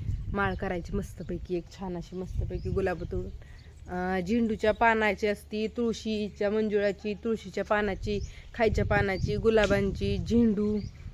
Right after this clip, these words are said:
तरवाड, असं भरपूर फुलं, मान आहे फुलांचा वगैरे. तर त्याचा कळायचा, करायची माळ छान अशी. तर झाली, उद्या बैलपोळा आहे आमच्या इकडला.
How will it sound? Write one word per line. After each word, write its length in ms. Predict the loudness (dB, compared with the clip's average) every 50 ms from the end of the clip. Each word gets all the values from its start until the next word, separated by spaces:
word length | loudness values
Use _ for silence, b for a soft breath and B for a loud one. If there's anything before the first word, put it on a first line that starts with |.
| -10 -8 -10 -10 -10 -10 -10 -8 0 4
तरवाड, 480 | 6 6 6 6 6 4 4 4 4 2
असं 180 | 0 0 0
भरपूर 320 | 0 0 0 0 -2 -4 -4
फुलं, 380 | -2 0 2 4 4 4 4 2 0 -4 -8 -8 -8 -8 -8 -8 -10 -10 -10 -8 -6 -4 -4 -4 -4 0 4
मान 200 | 6 8 8 8
आहे 100 | 6 4
फुलांचा 500 | 4 4 6 6 6 4 2 0 2 2
वगैरे. 340 | 2 2 2 2 0 0 -2 -4 B B B B B B -12 -10 -8
तर 60 | -6
त्याचा 300 | -4 0 0 0 0 0
कळायचा, 460 | 2 4 6 6 6 6 4 2 -2 -4 -4 -6 -2 0 2 2 8 10 12 12
करायची 440 | 12 10 10 8 8 4 2 0
माळ 280 | 2 2 4 4 4 4 2 0
छान 140 | -2 -2 -2
अशी. 260 | 0 -2 -2 -4 -4 -6 B B B B B B B -8
तर 80 | -6 -2
झाली, 280 | 0 2 2 4 4
उद्या 220 | 4 4 4 4 6
बैलपोळा 520 | 8 8 6 6 4 4 4 6 8 8
आहे 220 | 8 8 8 8 6
आमच्या 300 | 4 4 2 -2 -6 -4
इकडला. 240 | -4 -2 -2 -2 -4